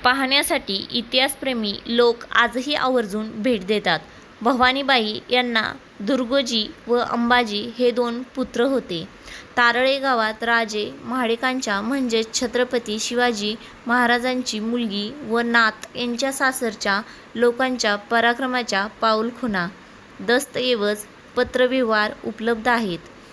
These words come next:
आजही राजे महाडिक यांच्या वंशजांचे आठही वाडे मोठ्या दिमाखात उभे आहेत. तारळे गाव साताऱ्यापासून तीस किलोमीटर अंतरावर आहे.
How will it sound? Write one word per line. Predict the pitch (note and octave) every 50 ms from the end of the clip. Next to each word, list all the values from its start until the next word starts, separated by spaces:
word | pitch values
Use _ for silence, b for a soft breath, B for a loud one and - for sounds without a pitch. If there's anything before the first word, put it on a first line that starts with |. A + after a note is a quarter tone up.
| B B B
आजही | - G#3+ G#3+ G3+ A3+ C#4 C4 C#4+ C4+
राजे | C4 C4 A#3 G#3+ G3 A3 A3
महाडिक | A3+ B3 B3 A#3+ G#3+ F#3+ G#3 G#3+ - - B B B B B B -
यांच्या | A#3 A#3+ A#3+ A#3 B3+ B3+
वंशजांचे | B3+ B3+ B3+ B3+ C4 - C#4+ B3+ B3+ B3+ B3 A#3+ A#3 - A3 G3 G#3+ A3+ B B B B
आठही | - - G#3+ G#3+ - A#3+ A#3+ A3+ C4+
वाडे | B3+ B3+ A#3+ G#3+ F#3+ G3 G#3+ - - -
मोठ्या | A3+ A#3+ C4 B3 - - A3 G3+ G#3 A#3 B B B B -
दिमाखात | F#3+ F#3+ A3+ A3 A3+ A3+ A3 - A#3 G#3 G3 G3 - - - -
उभे | G#3+ G#3+ F#3 A3
आहेत. | G#3+ G#3+ G#3+ G3+ E3 D3 - - B B B B B B B -
तारळे | B3 A#3+ A3+ A3+ A#3 B3 B3+ C4 C4+
गाव | B3+ A3+ B3+ A#3+ A3 G#3 G#3 A3+ C4 C#4+ -
साताऱ्यापासून | - - C4+ A#3+ A3+ A3+ - A#3+ B3 B3+ B3+ B3+ C4 B3+ B3 - - G3+ G3+ A3 A3+ - - - -
तीस | A#3+ C4 B3 - -
किलोमीटर | - - C#4 B3+ C4 B3 B3+ B3 G#3 G#3 G3+ G#3+ A3 - - - - - -
अंतरावर | A3 G#3+ G#3 F#3+ A3 G#3 G#3+ G#3+ G#3+ G#3+
आहे. | G#3 G#3+ G#3 F3+ D3+ E3+